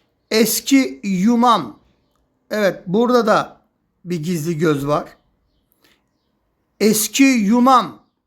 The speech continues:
define işareti arkadaşlar. Yani Büyük İskender'in gelip istila ettiği, yaşadığı bir işarete benziyor. Yani bu kayanın üstleri, üzerinde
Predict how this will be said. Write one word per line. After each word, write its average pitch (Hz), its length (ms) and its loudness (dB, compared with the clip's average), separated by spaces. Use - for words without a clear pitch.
define 202 540 -6
işareti 170 460 -2
arkadaşlar. 151 540 -6
Yani 175 420 0
Büyük 240 320 -2
İskender'in 190 880 -4
gelip 202 380 -2
istila 214 540 0
ettiği, 185 540 -4
yaşadığı 190 720 -2
bir 202 260 -6
işarete 185 600 0
benziyor. 135 320 -6
Yani 202 360 -4
bu 240 120 -6
kayanın 226 400 0
üstleri, 202 460 -4
üzerinde 196 720 -4